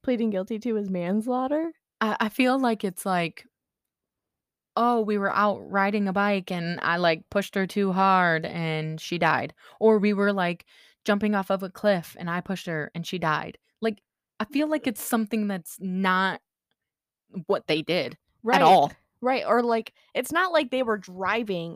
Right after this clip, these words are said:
Speaker 1: and they accidentally swerved or whatever and killed someone.
Speaker 2: Yeah.
Speaker 1: Like,
Speaker 2: They
Speaker 1: that, that
Speaker 2: literally tortured this woman for forty-four fucking days.
Speaker 1: And she just happened to die from it. That's what
Speaker 2: <laughs>
Speaker 1: they,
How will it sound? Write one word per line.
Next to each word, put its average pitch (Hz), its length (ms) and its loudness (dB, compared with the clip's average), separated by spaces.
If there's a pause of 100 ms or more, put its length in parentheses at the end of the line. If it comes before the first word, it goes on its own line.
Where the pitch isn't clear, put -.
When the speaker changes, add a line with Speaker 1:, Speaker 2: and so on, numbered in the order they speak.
Speaker 1:
and 208 160 -2
they 185 240 -2
accidentally 190 540 -6
swerved 196 560 -2
or 180 80 -4
whatever 165 500 -6
and 165 240 -8
killed 196 260 0
someone. 156 560 -6
Speaker 2:
Yeah. 214 340 4 (720)
Speaker 1:
Like, 226 100 2
Speaker 2:
They 233 80 4
Speaker 1:
that, - 80 6
that 208 60 2
Speaker 2:
literally 214 880 0
tortured 233 800 0
this 190 240 -4
woman 202 480 0 (100)
for 190 160 -2 (240)
forty-four 226 1200 2 (300)
fucking 170 720 -4
days. 185 680 -2 (560)
Speaker 1:
And 226 140 -4
she 220 80 -6
just 202 180 -2
happened 185 320 -6
to 170 60 -6
die 165 260 -10
from - 220 -16
it. - 140 -18 (1400)
That's 247 220 -2
what 262 160 2
Speaker 2:
<laughs> - 20 -2
Speaker 1:
they, - 100 2